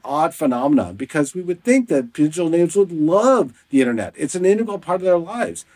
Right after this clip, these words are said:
But in fact, many digital natives hate the internet. They have a negative view. And so I'm actually teaching against that.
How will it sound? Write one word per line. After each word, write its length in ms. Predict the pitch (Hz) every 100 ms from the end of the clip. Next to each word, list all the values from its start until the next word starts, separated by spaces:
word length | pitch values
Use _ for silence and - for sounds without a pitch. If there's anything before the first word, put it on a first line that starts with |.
| _
But 100 | 170
in 120 | 175
fact, 280 | 175 185 -
many 240 | 156 160 -
digital 280 | 185 160 151
natives 360 | 147 143 131 _ _ _ -
hate 340 | 196 254 262 _ _
the 140 | 123
internet. 480 | 113 98 90 87 92 _ _
They 140 | 151 139
have 200 | 156 160
a 60 |
negative 580 | 139 147 156 190 220 185
view. 560 | 151 170 170 107 101 120 _ _
And 160 | 170 165
so 300 | 190 170 143 -
I'm 260 | 160 240
actually 360 | 240 208 185 294
teaching 560 | - - 196 - 170 143
against 640 | 151 139 120 143 170 208 -
that. 280 | 104 82